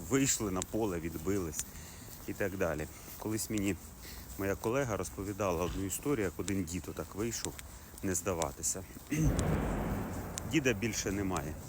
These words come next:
Не, не хвилюйтесь, це не вибух. Це будівництво йде. Що ви думаєте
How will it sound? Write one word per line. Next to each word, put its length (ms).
Не, 60
не 60
хвилюйтесь, 500
це 180
не 140
вибух. 280
Це 120
будівництво 680
йде. 200
Що 200
ви 180
думаєте 640